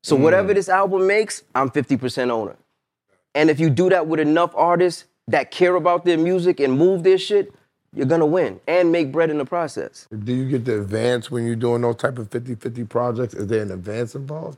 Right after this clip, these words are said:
Speaker 1: Uh, sometimes, but if you can avoid taking the advance, don't take it. The reason I say that is, like, when I did El Capo, right? Me and Jim are fifty fifty owners, right?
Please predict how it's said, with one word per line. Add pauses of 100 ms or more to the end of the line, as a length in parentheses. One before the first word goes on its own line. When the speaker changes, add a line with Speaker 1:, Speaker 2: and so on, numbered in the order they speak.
Speaker 1:
Uh,
sometimes,
but (1080)
if
you
can (120)
avoid
taking
the
advance,
don't
take
it.
The
reason
I
say
that
is, (640)
like,
when
I
did
El
Capo,
right?
Me
and
Jim
are
fifty
fifty
owners,
right?